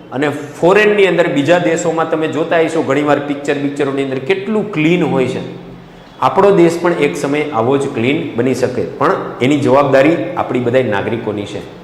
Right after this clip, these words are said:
તમારી અને મારી છે. બરાબર? આની શરૂઆત આપણે આપણી શાળાની સફાઈથી કરીશું. સ્કૂલ સફ-, સાફ રાખીશું તો મહોલ્લો સાફ રહેશે. મહોલ્લો સાફ થશે તો ગામ સાફ રહેશે. ગામ સાફ થશે તો દેશ સાફ થશે.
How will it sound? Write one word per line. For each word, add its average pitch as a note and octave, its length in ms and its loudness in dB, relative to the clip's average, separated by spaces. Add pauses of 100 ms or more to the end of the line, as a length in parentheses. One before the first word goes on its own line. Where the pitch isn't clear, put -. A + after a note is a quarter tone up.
(120)
તમારી C#3 360 4 (220)
અને A2+ 120 -2
મારી G2 340 -2
છે. - 160 -8 (640)
બરાબર? D#3 260 4 (340)
આની D#3+ 200 4
શરૂઆત E3 380 4
આપણે F3 360 4
આપણી E3 220 4
શાળાની F3 560 2
સફાઈથી B2+ 480 -2
કરીશું. D#3 400 -4 (540)
સ્કૂલ G#3+ 500 2
સફ-, - 500 -2
સાફ D#3 260 4
રાખીશું C#3 440 0 (380)
તો D#3+ 80 -2
મહોલ્લો F3+ 500 2
સાફ D3 380 -2
રહેશે. A2+ 220 -8 (580)
મહોલ્લો G3 480 4
સાફ F3 340 0
થશે D#3+ 220 -2
તો D3 120 -4
ગામ C3+ 360 2
સાફ C3+ 340 -2
રહેશે. A#2 200 -8
ગામ C3+ 380 -2
સાફ C#3+ 360 -4
થશે A#2+ 320 -4
તો A#2 180 -10
દેશ G#2 360 -8
સાફ E2 120 -8
થશે. - 500 -18